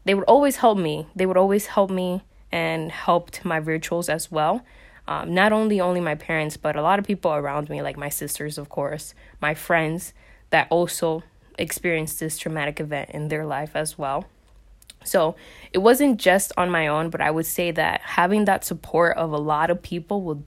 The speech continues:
definitely help. Um, it definitely helped the O C D. Um, doing everything on your own, especially with O C D, is ten times harder because you have no support if you're doing it on your own. So you would literally go insane. You would all, you would literally l-,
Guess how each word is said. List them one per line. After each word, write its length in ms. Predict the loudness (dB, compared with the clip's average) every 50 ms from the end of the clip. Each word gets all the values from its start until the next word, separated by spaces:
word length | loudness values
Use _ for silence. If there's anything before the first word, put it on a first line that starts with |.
| -2
definitely 420 | 2 2 2 2 0 -2 0 0 0
help. 340 | 0 0 -2 -2 -2 -6 -20 -20 -20 -20 -20 -20 -20 -20 -20 -20 -20 -20 _ -14
Um, 200 | -12 -12 -10 -10 -6
it 100 | -2 4
definitely 340 | 6 6 6 8 6 4 4
helped 320 | 4 6 4 4 4 4 0
the 80 | 0
O 120 | 2 0 0
C 160 | -2 -4 -8
D. 140 | -8 -8 -12 -16 -18 -16 -12 -8 -6
Um, 340 | -6 -6 -6 -10 -12 -12 -16 -18 -20 -20 _ _ _ _ -12 -10 -10 -8 -2
doing 300 | 0 2 4 4 2 2
everything 400 | 2 2 2 0 0 0 0 2
on 140 | 2 2 2
your 120 | 2 0
own, 240 | 0 0 0 0 0
especially 420 | -2 -4 -4 -4 -4 -4 -2 -2 -2
with 180 | -2 -2 -2 -2
O 120 | -4 -4
C 200 | -4 -4 -6 -8
D, 300 | -8 -6 -8 -8 -8 -8 -6
is 400 | -6 -6 -6 -6 -6 -8 -10 -10 -10
ten 220 | -6 -4 -2 -2 -2
times 300 | -2 -4 -6 -6 -6 -6
harder 320 | -6 -4 -4 -2 -4 -4
because 520 | -6 -6 -10 -10 -8 -8 -8 -8 -10 -14 -18 -20 _ _ _ _ -6
you 120 | -2 -2 2
have 240 | 4 4 4 4 2
no 160 | -2 -2 -4
support 440 | -4 -8 -10 -8 -8 -8 -8 -8 -12 _ -20 _ -14
if 160 | -12 -10 -8
you're 100 | -8 -6
doing 220 | -6 -6 -6 -6
it 80 | -6 -6
on 160 | -6 -8 -6
your 120 | -6 -6
own. 220 | -6 -8 -8 -10 -14 _ -20 -20 -20 -20 -12 -4
So 120 | -2 0
you 160 | 0 2 4
would 120 | 4 4 6
literally 320 | 6 6 6 6 4 4
go 200 | 4 6 6 6
insane. 500 | 6 4 2 2 2 2 2 2 0 -2 -6 -10 -18 -10
You 120 | -4 0 4
would 80 | 4
all, 240 | 4 6 4 2 2 0
you 180 | 0 0 2 2
would 140 | 2 2
literally 420 | 2 4 4 4 4 4 4 2 2
l-, 220 | 0 0 -4 -6